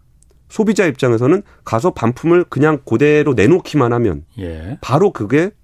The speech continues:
Speaker 1: 택배 그, 저, 쿠팡맨이 가서 보는 순간 반품 처리가 되거든요.
Speaker 2: 예.
Speaker 1: 너무 편리해요.
Speaker 2: 예.
Speaker 1: 이 구조를 갖추기에 어마어마한 수조 원의 돈이 들었어요.
Speaker 2: 그러니까 그 물류 시스템을 각 지역마다 다 그래서 만들어 놓은 거네, 그 창고를.
Speaker 1: 예.
Speaker 2: 어.
Speaker 1: 그런데 그 많은 돈이 들었는데
Speaker 2: 예.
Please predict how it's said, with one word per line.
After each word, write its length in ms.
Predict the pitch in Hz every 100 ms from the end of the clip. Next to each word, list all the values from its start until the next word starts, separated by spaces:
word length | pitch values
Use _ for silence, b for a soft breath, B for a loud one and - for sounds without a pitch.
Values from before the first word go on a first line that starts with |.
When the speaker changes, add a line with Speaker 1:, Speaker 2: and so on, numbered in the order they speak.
| - -
Speaker 1:
택배 420 | 175 185 180 156
그, 300 | - 117 113
저, 100 | -
쿠팡맨이 460 | - - 185 165 143
가서 180 | 107 127
보는 260 | 127 123 143
순간 340 | 139 180 180
반품 300 | 156 95 120
처리가 260 | 101 101 87
되거든요. 420 | 78 82 73 92 139
Speaker 2:
예. 100 | 95
Speaker 1:
너무 240 | 107 170
편리해요. 520 | - 143 123 95 71 65 -
Speaker 2:
예. 180 | 90 78 71 B B B 131
Speaker 1:
이 260 | 202 226 -
구조를 400 | - 120 170 156
갖추기에 720 | - - - 98 95 98 135 -
어마어마한 400 | 95 120 110 90
수조 360 | - 208 247
원의 240 | 240 214 135
돈이 220 | 92 82
들었어요. 380 | - 80 73 73 _
Speaker 2:
그러니까 260 | 127 107 101
그 60 |
물류 280 | 101 139 151
시스템을 440 | 147 139 - 143
각 200 | 123 135
지역마다 400 | - 139 135 131 127
다 380 | - 123 127 _ -
그래서 260 | 127 127
만들어 320 | 117 113 123
놓은 160 | 131 113
거네, 260 | 98 104 151
그 120 | 123
창고를. 580 | - 151 117 92 76 69
Speaker 1:
예. 280 | 101 78 69 _
Speaker 2:
어. 240 | 95 87 80
Speaker 1:
그런데 220 | 165 202
그 140 | - 147
많은 240 | 98 113
돈이 180 | 117 110
들었는데 540 | 92 85 78 92 76 65
Speaker 2:
예. 180 | 92